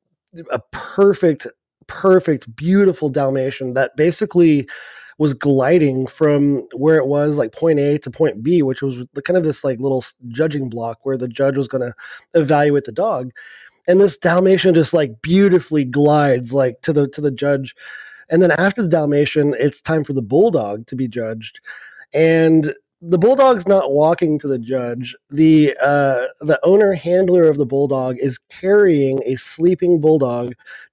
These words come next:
to the judge, sets the, the sleeping bulldog down on the judging block, where the, the bulldog then kind of halfway wakes up, but its eye-, his eyes are still closed. And it was so funny because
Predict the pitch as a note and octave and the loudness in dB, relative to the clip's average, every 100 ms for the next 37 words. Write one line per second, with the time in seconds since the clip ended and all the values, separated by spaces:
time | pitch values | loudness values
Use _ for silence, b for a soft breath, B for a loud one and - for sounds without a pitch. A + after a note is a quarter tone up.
0 | - G#3 A#3+ A#3 G#3 D3 C#3 C3+ C#3 C3 | -8 0 2 2 2 2 2 0 -2 -6
1 | - B B B B B - G3 G#3+ - | -14 B B B B B -4 0 0 -2
2 | - G3 D#3+ E3 D#3+ - F#3 F3+ F3+ E3 | -6 0 0 2 0 2 0 2 2 2
3 | D#3+ D#3+ D3+ D3 C3+ D3 E3+ F3 D#3+ C#3+ | 2 2 0 -4 -6 -2 2 2 2 0
4 | B2+ D#3 D3+ D3+ B2 A#2+ A#2 - _ D3+ | 0 0 0 -4 -4 -6 -8 -10 _ 0
5 | E3+ E3+ E3 D#3+ D#3 E3+ E3 D3 D#3+ D3+ | 4 4 2 0 2 2 2 0 -2 0
6 | D#3+ C#3+ A#2+ B B - F#3+ G3 - D#3+ | 0 0 -2 B B -4 -2 -2 0 2
7 | C#3 C3 - C#3+ C#3 C#3 C3+ C3 D3 D3+ | 2 0 -4 -6 -4 -4 -4 -4 -2 0
8 | D3+ F3 D#3+ - B2+ - B2 B2 B2+ - | 2 2 0 -4 -6 -6 -6 -4 -6 -10
9 | B B B B B B E3+ F3+ F#3 F#3 | B B B B B B 4 4 6 4
10 | - _ _ G3 G#3 G#3 G3+ G3+ G#3+ G#3 | 0 _ _ 2 4 6 4 4 2 2
11 | G3+ G#3 F3 E3+ F3 E3 C#3+ | 4 4 4 2 2 2 0